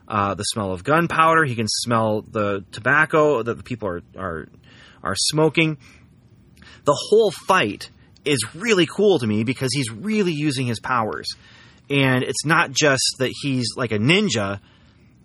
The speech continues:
It's that he is like a ninja because of these powers. And that really, really cool. And then there's also a gun that goes off near his ear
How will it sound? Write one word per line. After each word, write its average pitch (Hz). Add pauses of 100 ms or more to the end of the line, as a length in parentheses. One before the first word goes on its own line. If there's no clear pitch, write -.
(160)
It's -
that 131
he 151
is 135
like 135
a 120
ninja 123
because 165
of 110
these 101
powers. - (520)
And 120 (160)
that 143 (220)
really, 151
really 113
cool. 117
And 120
then 117
there's 117
also 131
a 107
gun 127
that 123
goes 120
off 117
near 110
his 101
ear 151